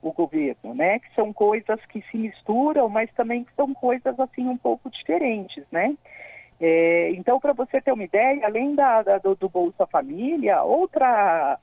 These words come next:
é, justificativa apontada pelos eleitores entrevistados é justamente a diminuição de preços, né? É, a gente se lembra, não faz tanto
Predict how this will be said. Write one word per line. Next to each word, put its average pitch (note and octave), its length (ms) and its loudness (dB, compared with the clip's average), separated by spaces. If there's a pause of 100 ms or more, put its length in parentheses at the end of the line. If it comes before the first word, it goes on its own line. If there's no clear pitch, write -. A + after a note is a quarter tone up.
(360)
é, D3+ 840 0
justificativa G3+ 1400 -2
apontada E3 520 -2
pelos D#3 440 -6
eleitores D3+ 520 -6
entrevistados F3+ 600 -4
é E4 80 -4
justamente D4 560 -4
a C#4+ 60 -4
diminuição D4 580 -4
de E4 80 -6
preços, C#4+ 720 -2 (280)
né? A#3+ 440 0 (340)
É, D#3 480 0
a E3+ 80 2
gente G#3+ 260 -2 (140)
se D#4 60 -4
lembra, A#3+ 480 0
não G3+ 120 -8
faz A3+ 260 0
tanto C4 220 -6